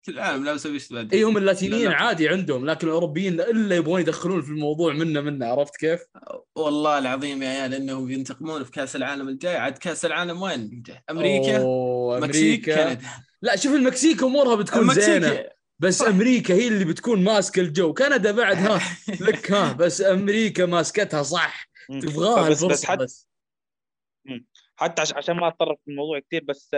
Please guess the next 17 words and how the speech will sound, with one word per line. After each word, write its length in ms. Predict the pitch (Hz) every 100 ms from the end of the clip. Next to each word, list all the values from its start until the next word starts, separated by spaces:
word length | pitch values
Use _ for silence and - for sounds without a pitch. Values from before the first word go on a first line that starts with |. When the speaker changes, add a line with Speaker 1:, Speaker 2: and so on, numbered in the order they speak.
| 135
Speaker 3:
سمعت 280 | - 170 156 165
إنه 160 | 147
بس 120 | 160 -
آخر 280 | 170 - - -
ثلاثين 300 | 139 139 160
مباراة، 460 | 143 135 143 165 _ _ _ _ _ 135
والمباريات 500 | 143 143 156 160 147
راح 80 |
تزيد 220 | 131 160 139
عددها، 360 | 123 110 104 _ _ _ -
بس 60 | 117
آ-، 200 | 160 -
آخر، 300 | 151 147 131
يعني، 180 | 117 120
الأدوار 260 | 123 143
الإقصائية 580 | 127 120 _ 120 143 127
المتقدمة 840 | 113 90 110 127 - 143 135 135